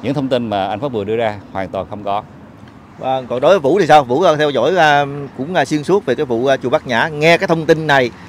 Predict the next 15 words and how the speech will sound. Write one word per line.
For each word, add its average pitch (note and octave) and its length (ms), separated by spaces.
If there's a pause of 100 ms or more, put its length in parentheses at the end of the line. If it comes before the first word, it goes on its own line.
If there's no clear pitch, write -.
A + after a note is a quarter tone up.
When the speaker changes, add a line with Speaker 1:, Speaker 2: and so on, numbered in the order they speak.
(200)
Speaker 2:
khi F3 140
mà C#3+ 80
biết F3+ 180
rằng D3 160
ban D#3 140
quản F3+ 100
trị D3 120
họ D3+ 120
không F3 180
có G#3 60
một D3 140
động D3 160
thái G3+ 160
nào F#3 80
hết, G3+ 180